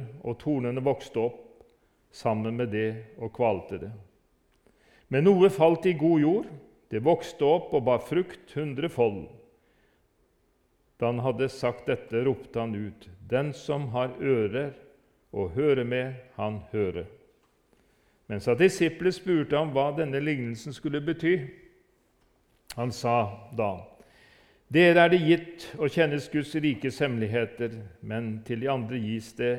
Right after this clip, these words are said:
i lignelser, for at de skal se og ikke skjelne, og høre og ikke forstå. Men dette er lignelsen.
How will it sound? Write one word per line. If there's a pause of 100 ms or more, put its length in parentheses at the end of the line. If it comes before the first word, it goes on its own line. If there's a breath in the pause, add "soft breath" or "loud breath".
i
lignelser, (560 soft breath)
for
at (140)
de
skal
se (300)
og
ikke
skjelne,
og
høre
og
ikke
forstå. (1200 soft breath)
Men
dette
er
lignelsen.